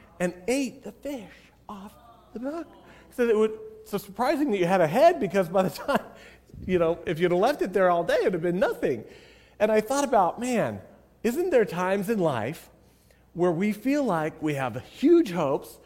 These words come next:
and then something awry that you never would have expected, and here you have your treasure being stolen.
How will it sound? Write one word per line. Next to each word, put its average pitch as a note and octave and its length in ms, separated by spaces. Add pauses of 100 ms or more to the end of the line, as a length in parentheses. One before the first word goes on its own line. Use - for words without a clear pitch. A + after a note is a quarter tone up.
(420)
and E3 180
then D#3 140
something B3 520
awry D3+ 640
that D3+ 140
you D3 160
never A3 460
would A3+ 140
have F3+ 100
expected, B2 680 (440)
and C#3 180
here G#3+ 360
you G#3 220
have C3+ 500
your D#3 160
treasure C3+ 540
being G#2+ 300
stolen. - 460